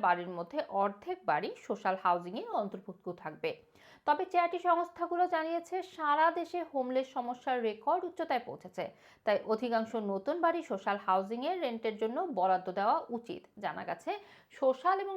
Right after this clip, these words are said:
সাশ্রয় মূল্যের আবাসনে দীর্ঘমেয়াদী বিনিয়োগের আগে সরকার এই তহবিলকে ট্রেজারি থেকে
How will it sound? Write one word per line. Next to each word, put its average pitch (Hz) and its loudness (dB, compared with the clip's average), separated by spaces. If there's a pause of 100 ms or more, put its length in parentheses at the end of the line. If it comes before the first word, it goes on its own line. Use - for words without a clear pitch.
সাশ্রয় 339 -2
মূল্যের 339 2 (200)
আবাসনে 247 2 (120)
দীর্ঘমেয়াদী 226 -4 (120)
বিনিয়োগের 294 0
আগে 294 -4 (180)
সরকার 247 2
এই 339 -10 (100)
তহবিলকে 226 0 (440)
ট্রেজারি 294 4 (100)
থেকে 294 -6